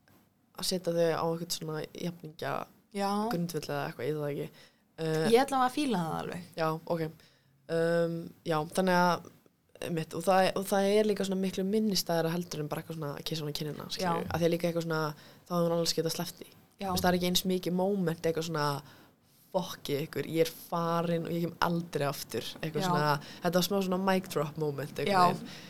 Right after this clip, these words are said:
Speaker 1: Þannig að, já, mér fannst það gott, sko.
Speaker 2: En það var margt sem að var bara miklu meira
Speaker 1: Já.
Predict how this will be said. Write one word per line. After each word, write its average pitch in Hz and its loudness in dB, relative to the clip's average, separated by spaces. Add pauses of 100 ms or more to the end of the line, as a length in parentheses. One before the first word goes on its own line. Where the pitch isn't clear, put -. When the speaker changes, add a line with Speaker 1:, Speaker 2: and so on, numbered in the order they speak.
(220)
Speaker 1:
Þannig 147 -4
að, - 0 (100)
já, 151 0 (200)
mér 165 0
fannst 165 -2
það 165 -2
gott, 160 -6
sko. - -6 (800)
Speaker 2:
En 214 -6
það 233 0
var 254 2
margt - 0
sem 415 4
að 349 6
var 311 4
bara 226 6 (380)
miklu - -2
meira 254 2 (360)
Speaker 1:
Já. 170 -2